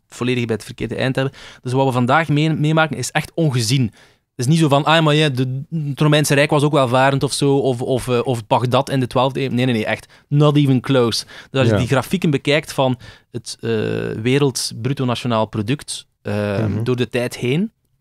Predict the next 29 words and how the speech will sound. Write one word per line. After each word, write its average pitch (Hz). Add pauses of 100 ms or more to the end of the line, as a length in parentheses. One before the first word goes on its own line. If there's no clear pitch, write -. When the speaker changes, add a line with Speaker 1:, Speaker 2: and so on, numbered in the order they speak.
(140)
Speaker 1:
dan, 110
eh, 123
je 110
begint 120
bij 113 (800)
de 113
geboorte 120
van 123
Jezus 135
of 139
zo, 147
om 120
nu 120
maar 113
iets 131
te -
noemen, 131 (380)
eh, 117 (140)
door 143
Speaker 2:
Mhm. 131
Speaker 1:
de, 135
door 131
de 123
eeuwen 143
heen, 135
dan 156
zie 131
je 139
gewoon 139